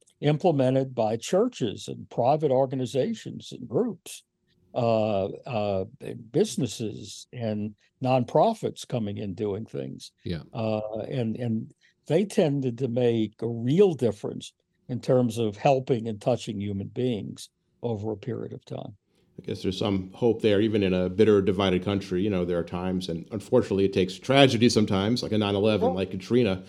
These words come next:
Speaker 3: for people to, to pull together. But I guess that's maybe some hope for optimism that when the, when it really need it, you know, people can pull together.
Speaker 1: Yeah, I, I, I think that's a great point and a, and a great lesson from all of it,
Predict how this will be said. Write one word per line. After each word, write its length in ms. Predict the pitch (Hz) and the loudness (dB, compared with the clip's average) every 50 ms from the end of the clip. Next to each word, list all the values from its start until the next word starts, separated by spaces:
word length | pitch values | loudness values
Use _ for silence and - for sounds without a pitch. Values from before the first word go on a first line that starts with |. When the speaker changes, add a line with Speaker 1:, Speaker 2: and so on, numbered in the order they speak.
| - - - - - - - _ | -18 -20 -20 -20 -20 -20 -20 _
Speaker 3:
for 100 | - - - | -12 -4 0
people 260 | - 107 98 110 98 | 0 2 2 0 0
to, 200 | 87 - 92 90 | 0 0 0 0
to 120 | 90 - 90 | 0 -2 -4
pull 260 | - - - 107 98 | -2 0 0 2 2
together. 560 | 95 - 95 87 92 98 101 101 90 90 85 | 2 0 0 2 2 2 2 2 0 0 -2
But 220 | 85 80 85 85 87 | -2 -4 -6 -6 -4
I 20 | |
guess 160 | 90 87 87 | -4 -4 -4
that's 380 | - 92 85 78 - - - - | -4 -4 -4 -4 -6 -10 -10 -6
maybe 440 | 95 98 95 92 98 92 92 - - - - - _ _ _ _ _ _ | -4 -4 -2 -2 -4 -4 -6 -6 -12 -20 -20 -20 _ _ _ _ _ _
some 440 | - - - 131 123 113 107 104 104 | -12 -4 0 2 4 4 4 2 2
hope 320 | 104 - - 127 127 123 - | 0 0 2 2 2 2 2
for 100 | 139 117 | 0 0
optimism 640 | 123 123 117 - 107 98 95 95 90 92 92 90 | 2 2 4 4 4 4 4 2 2 0 -2 -2
that 260 | 90 90 87 87 - - | -2 -4 -6 -8 -6 -6
when 140 | 101 92 | -4 -4
the, 180 | 90 90 90 90 - | -2 -4 -4 -6 -8
when 140 | - 101 92 | -6 -6 -4
it 160 | 90 - - - - - | -6 -6 -8 -14 -20 -10
really 340 | - 117 113 101 98 95 92 | -6 -2 0 2 2 2 2
need 220 | 95 104 113 107 95 | 2 2 4 4 4
it, 260 | 95 95 - - - - _ | 2 0 -4 -10 -20 -16 _
you 80 | - 107 | -8 -6
know, 100 | 95 90 | -6 -6
people 320 | 92 - 107 101 98 98 95 | -6 -6 -6 -6 -4 -6 -6
can 400 | 95 101 90 92 90 92 92 90 - - _ _ _ _ _ _ - _ | -4 -4 -4 -2 -2 -4 -6 -8 -12 -20 _ _ _ _ _ _ -20 _
pull 160 | - - 104 98 | -2 0 0 0
together. 420 | - 95 90 95 104 98 87 - - - - - - - - _ _ _ _ _ _ _ _ _ _ _ _ _ _ _ _ _ _ _ _ | 0 0 0 0 0 -2 -4 -6 -10 -16 -20 -20 -20 -20 -20 _ _ _ _ _ _ _ _ _ _ _ _ _ _ _ _ _ _ _ _
Speaker 1:
Yeah, 220 | - 165 143 127 110 | 2 4 4 4 4
I, 260 | 92 73 - 123 120 | 2 0 0 0 2
I, 300 | 117 139 151 - - 165 | 4 4 4 4 4 4
I 40 | 165 | 2
think 260 | 156 - 214 175 151 | 4 4 2 2 4
that's 260 | - 175 139 127 - | 2 2 2 2 0
a 40 | 139 | -4
great 340 | 107 101 131 131 123 113 110 | -2 2 4 4 4 2 0
point 340 | - - 131 117 113 110 101 117 | -4 -2 0 0 0 -2 -2 -2
and 100 | 113 101 | -2 -2
a, 100 | 98 - | -2 -2
and 120 | 120 110 | -4 -6
a 40 | 107 | -2
great 320 | 95 101 113 110 110 107 | 0 2 2 2 2 0
lesson 400 | 98 104 104 101 104 - - - | 0 0 0 -2 -2 -6 -8 -8
from 220 | - - 107 92 92 | -8 -6 -6 -4 -2
all 240 | 92 92 82 82 | -2 -4 -4 -6
of 100 | 85 80 - 55 | -8 -10 -12 -14
it, 80 | - | -14